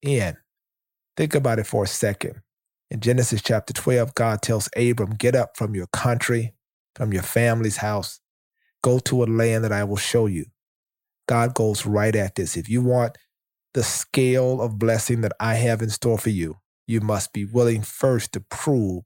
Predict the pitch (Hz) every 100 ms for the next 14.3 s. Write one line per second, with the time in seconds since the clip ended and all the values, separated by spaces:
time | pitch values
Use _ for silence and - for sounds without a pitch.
0 | - 113 101 107 123 127 113 92 - -
1 | _ _ _ _ _ _ - - - 120
2 | 117 107 101 98 95 - 107 101 - 95
3 | - - 87 - - - 85 143 - -
4 | _ _ _ _ _ _ _ _ _ -
5 | 117 107 143 147 135 135 120 120 92 90
6 | 95 _ _ _ _ _ _ - 107 110
7 | 107 120 131 120 - 117 110 110 110 -
8 | 110 - 120 113 110 107 110 107 110 98
9 | - 101 95 107 92 - 78 - - 117
10 | 104 80 - - _ _ _ _ _ -
11 | 120 104 92 85 - - 120 110 104 95
12 | - - _ _ _ _ _ _ _ _
13 | - 107 110 113 117 107 120 120 110 104
14 | 95 98 76